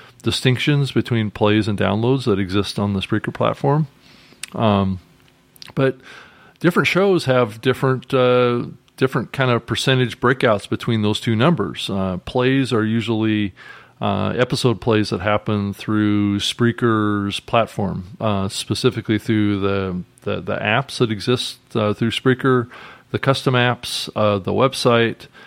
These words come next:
and, um, any kind of web embeddable players that you would put on your, your particular website. There's, I think if you back up and you think about it, there's lots of, um,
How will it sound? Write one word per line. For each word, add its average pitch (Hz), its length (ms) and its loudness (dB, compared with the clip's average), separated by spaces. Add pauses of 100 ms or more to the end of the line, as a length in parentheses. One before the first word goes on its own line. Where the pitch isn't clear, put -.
(300)
and, 101 640 0
um, 92 480 -6
any 110 200 -2
kind 117 200 0
of 98 120 0
web 107 200 2
embeddable 104 580 0
players 95 440 -2
that 104 100 -2
you 104 160 -2
would 95 160 -4
put 110 160 0
on 98 260 -2
your, 98 460 0 (140)
your 107 160 0
particular 123 440 0
website. 113 520 0 (560)
There's, 117 440 4 (1400)
I 135 120 0
think 156 200 0
if 135 120 2
you 127 80 4
back 110 280 2
up 123 120 0
and 113 100 -2
you 104 60 -2
think 120 180 -4
about 101 220 4
it, 98 100 -2
there's 101 320 -2
lots 107 520 0
of, 110 300 2 (580)
um, 95 680 -2